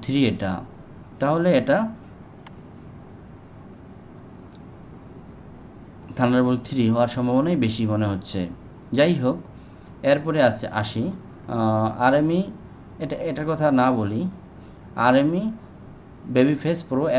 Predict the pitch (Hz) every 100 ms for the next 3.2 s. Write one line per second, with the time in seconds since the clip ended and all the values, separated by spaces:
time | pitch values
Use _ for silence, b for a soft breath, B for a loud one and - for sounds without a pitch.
0 | 120 113 107 101 98 - - - - 139
1 | 170 165 160 135 143 120 113 131 143 120
2 | 120 180 - - 123 131 143 170 139 131
3 | 127 127